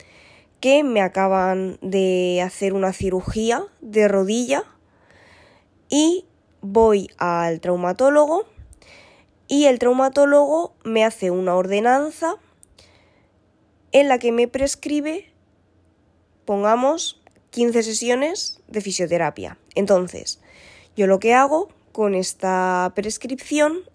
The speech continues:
es ir al cabinet de fisioterapia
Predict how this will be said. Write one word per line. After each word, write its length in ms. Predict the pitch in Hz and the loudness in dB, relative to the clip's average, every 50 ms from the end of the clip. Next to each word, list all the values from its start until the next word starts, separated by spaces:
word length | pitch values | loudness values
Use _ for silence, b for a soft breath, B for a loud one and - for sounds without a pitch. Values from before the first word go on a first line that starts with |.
| _ _ | _ _
es 400 | 220 226 220 - - - - - _ b b b b b b b b _ _ | 2 2 2 2 -4 -8 -10 -16 _ b b b b b b b b _ _
ir 340 | - 247 254 240 208 - - _ | -4 -4 -2 -2 -4 -6 -8 _
al 680 | - 175 175 170 170 170 160 156 156 156 156 151 151 - _ | -2 0 0 2 0 0 -2 -2 -4 -6 -8 -10 -12 -14 _
cabinet 640 | - 180 185 175 175 180 180 180 180 185 185 190 190 185 | -4 -2 -2 -2 -2 -2 -2 0 2 2 2 2 0 0
de 580 | 185 190 190 190 185 185 185 185 180 180 185 185 | -2 0 0 0 0 0 0 0 0 -2 -4 -4
fisioterapia 800 | - 202 196 - 202 196 - 226 240 269 269 269 285 269 294 - | -6 -8 -4 -4 -4 -2 0 2 2 2 2 0 -2 -4 -4 -4